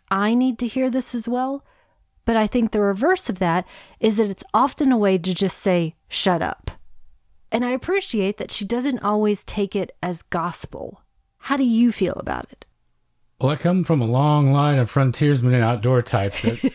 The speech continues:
Speaker 1: <laughs>
Speaker 2: our response is basically just rub some dirt in it and walk it off. So I definitely relate to that part of it. But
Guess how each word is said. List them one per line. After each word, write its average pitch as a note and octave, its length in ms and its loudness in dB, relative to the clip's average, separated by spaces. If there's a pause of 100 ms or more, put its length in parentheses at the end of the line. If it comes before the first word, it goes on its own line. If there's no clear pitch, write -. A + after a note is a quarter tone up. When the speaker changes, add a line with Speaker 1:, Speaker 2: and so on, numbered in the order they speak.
Speaker 1:
<laughs> - 80 -10
Speaker 2:
our B2+ 120 0
response B2 380 -2
is A#2 60 -2
basically B2+ 400 -2
just A2 200 0
rub B2 220 2
some A2+ 180 0
dirt A#2 220 2
in A2 100 2
it G#2 100 0
and G2 160 0
walk G2+ 280 -2
it F#2 60 -2
off. F2 240 -8
So A#2 360 -4
I A#2 140 -2
definitely D#3 720 0
relate E3+ 340 0
to F3 80 -2
that E3+ 240 -2
part D#2+ 220 -6
of D#2 100 -16
it. - 100 -20 (200)
But - 340 -6